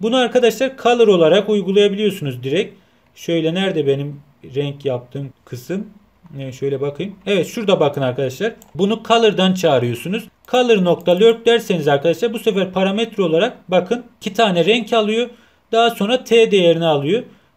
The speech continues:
Bu iki renk arasında bu sefer lerp yapmış oluyorsunuz. Bakın onu ben tekrardan giydirdim.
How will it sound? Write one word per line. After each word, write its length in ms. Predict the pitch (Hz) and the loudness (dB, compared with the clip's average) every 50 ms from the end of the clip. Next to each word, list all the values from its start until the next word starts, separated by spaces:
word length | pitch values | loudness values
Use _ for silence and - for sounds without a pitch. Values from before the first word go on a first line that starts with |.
| _ - | _ -6
Bu 100 | 262 247 | -4 -4
iki 460 | 214 214 - 240 233 220 - - 170 | -4 -4 -4 -6 -6 -6 -6 -4 -2
renk 260 | 220 240 226 208 - | 0 0 0 0 0
arasında 580 | 185 175 151 139 - - 160 165 196 226 214 196 | 0 0 0 0 -2 -4 -8 -4 -2 -2 -2 -4
bu 40 | 190 | -4
sefer 380 | - 165 151 - 208 220 208 202 - - 156 175 | -2 -2 0 0 0 -2 -2 -4 -10 -10 -4 0
lerp 260 | 202 196 190 190 180 | 0 0 0 0 0
yapmış 400 | 160 139 123 120 - 127 - - | 0 0 0 0 -2 -8 -6 -4
oluyorsunuz. 500 | 131 120 120 120 113 - 185 208 208 - | -4 -4 -4 -6 -6 -8 -8 -10 -6 -2
Bakın 240 | 196 180 - - 180 | -2 -2 -2 -2 -4
onu 180 | 185 180 175 180 | -4 -4 -2 -4
ben 160 | 180 175 170 | -4 -4 -4
tekrardan 600 | - 175 175 175 - 143 135 135 127 123 123 143 | -4 -6 -6 -2 0 0 0 0 0 -4 -4 -4
giydirdim. 560 | 165 190 180 139 131 127 120 127 180 214 214 | -6 -6 -4 -4 -4 -4 -6 -6 -8 -10 -12